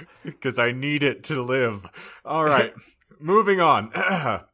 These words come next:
Luscious, ever the fuck up, regardless of the incarnation of the Potterverse, apparently, plays the song wrong. <laughs> And as such, James Potter, or Samaro, for those of you who, again, want to flash forward in fucking time,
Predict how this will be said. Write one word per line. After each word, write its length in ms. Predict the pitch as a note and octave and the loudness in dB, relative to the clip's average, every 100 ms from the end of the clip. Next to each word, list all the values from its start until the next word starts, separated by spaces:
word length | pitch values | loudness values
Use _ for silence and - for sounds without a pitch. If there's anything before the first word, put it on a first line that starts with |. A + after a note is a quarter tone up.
| _ _ _ | _ _ _
Luscious, 600 | B2+ D3 F3+ - C3 - | -2 2 2 2 -2 -4
ever 240 | E3+ D3+ D3+ | -2 -2 0
the 100 | C3+ | -2
fuck 260 | - C3 C3 | 0 0 0
up, 160 | B2+ | -2
regardless 540 | C3+ D3 D#3 F3 E3 D#3+ | -2 0 2 2 0 -2
of 120 | B2+ | -4
the 120 | D3 | -4
incarnation 640 | D3 - C#3 D3 D3+ D3+ C#3+ | -2 0 0 0 -4 -4 -4
of 60 | |
the 80 | B2+ | 0
Potterverse, 640 | D#3 C#3+ B2+ A2 G#2+ G2 | 4 4 4 -4 -6 -6
apparently, 600 | A2+ B2 A2 A#2 A2 G#2+ - _ _ | -6 -4 -4 -4 -6 -6 -8 _ _
plays 580 | C#3 C3+ C#3 D3 C#3+ - _ - | 0 2 2 0 -2 -8 _ -6
the 100 | D#3 | -4
song 480 | - F3+ E3+ D#3+ B2 | 2 4 6 4 0
wrong. 560 | A#2 A2 G2 E2 C#2 - | 0 0 0 -2 -8 -20
<laughs> 60 | - - - _ _ _ _ _ - | -20 -20 -20 _ _ _ _ _ -2
And 360 | A#2 A#2+ A#2+ A#2+ | 0 2 -2 -6
as 260 | C3 C3+ - | -2 -2 0
such, 380 | C3+ C3 C#3+ A#2 | -2 -2 -8 -10
James 360 | C3 B2+ A2+ | -6 -6 -8
Potter, 320 | - B2 B2 | -2 0 0
or 220 | B2 G#2 F#2+ | -2 -6 -6
Samaro, 1080 | - G2+ G2+ G#2 G#2+ G#2+ F#2 E2 E2 E2+ | -6 -6 -4 -4 -2 -2 -2 -4 -6 -8
for 140 | - F2+ | -8 -8
those 240 | F#2 E2+ | -6 -8
of 100 | F2 | -10
you 200 | F2 E2+ | -8 -6
who, 160 | F#2+ G2 | -6 -6
again, 340 | G2 A2 G2+ | -4 -4 -2
want 160 | G2+ F#2+ | -4 -4
to 60 | |
flash 340 | - A2+ G#2 G2+ | -8 -4 -4 -4
forward 320 | - G#2 G#2 F2+ | -8 -8 -8 -12
in 80 | |
fucking 440 | - A#2 G#2+ A2+ A2 | -8 -8 -6 -10 -8
time, 420 | A#2 G#2 F#2 | -6 -4 -6